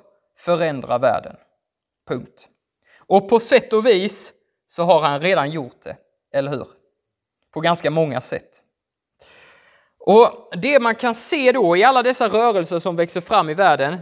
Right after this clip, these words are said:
det är att i deras centrum så finns detta. Jesus Kristus. Och han lyser som solen.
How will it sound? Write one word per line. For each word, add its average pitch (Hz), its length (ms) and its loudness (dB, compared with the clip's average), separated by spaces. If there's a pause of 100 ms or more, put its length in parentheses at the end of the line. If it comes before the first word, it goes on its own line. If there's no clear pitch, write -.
det 262 180 4
är 214 60 4
att - 240 -4
i 302 260 0
deras 262 580 0
centrum 214 1000 0 (520)
så 220 200 2
finns 202 420 -6
detta. 175 420 -4 (600)
Jesus 175 600 0
Kristus. - 720 -8 (120)
Och 175 260 2
han 208 300 4
lyser 156 720 -2
som 147 300 -8
solen. 147 800 -8